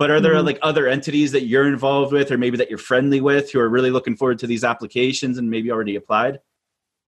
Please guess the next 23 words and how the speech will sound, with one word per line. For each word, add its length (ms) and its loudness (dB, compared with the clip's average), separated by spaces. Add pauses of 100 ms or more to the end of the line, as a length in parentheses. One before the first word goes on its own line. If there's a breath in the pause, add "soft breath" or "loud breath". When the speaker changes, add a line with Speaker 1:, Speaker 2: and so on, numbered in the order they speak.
(220)
Speaker 2:
I 240 0
am 380 -2
so 360 0
excited 400 2
about 260 0
this 140 -12
grant 280 0
program. 540 2
I've 220 0
had 540 0
so 280 -2
many 240 -2
people 260 -2
reach 260 0
out 200 -2
to 100 -14
me 140 -4
asking 520 -4
for 100 -2
help 380 0 (100)
to 140 2
apply. 580 2
And, 500 -2